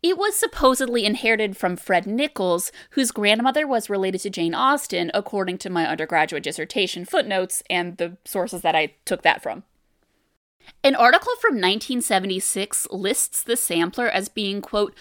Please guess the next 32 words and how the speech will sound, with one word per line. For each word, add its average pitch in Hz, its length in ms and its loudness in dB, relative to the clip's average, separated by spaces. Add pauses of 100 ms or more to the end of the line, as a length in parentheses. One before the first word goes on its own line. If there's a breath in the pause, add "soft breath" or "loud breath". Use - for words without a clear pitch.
(220 loud breath)
"owned 269 360 0
by 233 160 6
a 226 100 2
Missus 214 420 -2
Molly 185 380 0
Proctor, - 800 4 (280 loud breath)
who 269 120 0
was 254 240 0
given 277 320 -2
it 320 240 4
by 208 240 2
Missus 190 540 -4 (160)
I 202 260 4
Thompson 294 580 2
of 185 200 -6
Rochester, 294 800 0 (220 loud breath)
whose 196 220 -4
grandfather, 214 800 4
Mister 175 380 -6
Frederick 180 500 -4
Nichols 175 420 -6
of 165 300 -4
Whitstable, 185 840 0 (240 loud breath)
was 254 180 2
a 330 80 0
grandson 233 680 0
of 190 220 2
a 214 80 0
cousin 180 400 -4
of 170 160 -2
Jane 160 280 0
Austen," 214 840 2